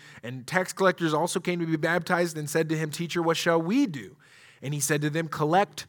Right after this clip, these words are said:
no more than you are authorized to do." Then another group from another vocation speak up, soldiers, and they ask him, "What shall we do?" And he said to them, "Do not extort money from anyone by threats or false accusation, and be content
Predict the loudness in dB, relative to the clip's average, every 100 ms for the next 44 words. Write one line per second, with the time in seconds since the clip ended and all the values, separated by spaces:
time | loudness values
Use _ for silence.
0 | _ -6 2 4 4 4 4 4 2 0
1 | 0 0 0 2 2 2 2 0 0 -2
2 | -8 -10 -6 -6 -8 -16 -20 _ _ _
3 | _ _ _ _ _ _ _ _ 0 6
4 | 8 8 8 4 0 -2 -4 -2 0 2
5 | 2 4 2 2 -4 -6 -8 -8 -8 -8
6 | -2 4 4 4 -2 -4 -10 -18 -20 -2
7 | 4 6 6 6 4 2 0 2 4 8
8 | 8 8 4 4 0 -6 -12 _ _ _
9 | _ _ -6 -2 2 4 4 4 4 4
10 | -2 -6 2 6 8 8 4 4 6 6
11 | 6 2 0 -4 -4 -2 2 2 2 0
12 | 4 2 4 -2 2 2 2 0 -2 -2
13 | -2 -2 -2 -4 -8 _ -20 -14 -6 -4
14 | -4 -8 -10 -10 -10 -8 -8 -6 -6 -8
15 | -18